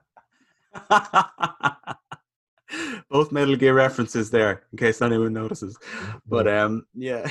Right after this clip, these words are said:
Speaker 1: <laughs> they did an absolutely fantastic job. And actually, Ashley Johnson, uh, has done a lot of voice work. She actually voiced, do you remember Recess, that cartoon we used to watch?
Speaker 2: Yeah?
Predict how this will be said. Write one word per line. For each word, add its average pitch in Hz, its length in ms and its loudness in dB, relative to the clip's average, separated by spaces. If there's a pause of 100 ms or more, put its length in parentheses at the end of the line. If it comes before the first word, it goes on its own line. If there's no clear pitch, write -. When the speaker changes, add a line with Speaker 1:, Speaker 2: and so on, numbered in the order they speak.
(200)
Speaker 1:
<laughs> 123 240 -14
they 156 80 -2
did 127 220 -6
an 107 140 -8
absolutely 101 400 -12
fantastic 110 600 -16
job. 101 160 -14 (380)
And 147 100 -6
actually, 180 540 -6 (400)
Ashley 185 320 -12
Johnson, 131 720 -10 (200)
uh, 98 240 -10
has 104 180 -14
done 117 100 -12
a 92 100 -10
lot 104 300 -2
of 117 100 -4
voice 107 300 -6
work. 90 240 -10 (640)
She 175 260 -4
actually 202 300 -2
voiced, 131 680 -10
do 139 80 -12
you - 20 -10
remember 156 260 -6
Recess, 131 500 -8
that 123 180 -10
cartoon 123 380 -8
we 127 60 -12
used 135 120 -16
to 123 80 -12
watch? 127 340 -14 (480)
Speaker 2:
Yeah? 131 380 -8